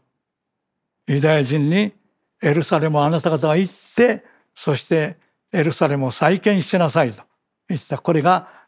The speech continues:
七十週の預言ですね。そう。で、七十週の預言と二千三百の起算点は同じ。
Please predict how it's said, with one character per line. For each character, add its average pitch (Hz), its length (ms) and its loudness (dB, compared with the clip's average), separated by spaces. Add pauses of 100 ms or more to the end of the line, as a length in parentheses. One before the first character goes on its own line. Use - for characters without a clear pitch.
(100)
七 147 300 0
十 139 140 -2
週 135 220 -6
の 120 220 -6 (240)
預 127 160 -2
言 123 180 -4
で 117 80 -6
す - 160 -6
ね。 175 280 0 (1000)
そ 139 300 -8 (1200)
う。 - 20 -4
で、 247 240 0 (1000)
七 226 380 4
十 262 140 4
週 226 320 2
の 190 140 4
預 185 300 2
言 170 300 2
と - 540 0 (420)
二 156 120 0
千 165 320 2
三 156 340 0
百 147 240 -2
の 143 260 -2 (520)
起 - 100 -10
算 202 300 2
点 117 380 -4
は 175 320 0 (100)
同 170 120 2 (220)
じ。 117 220 -8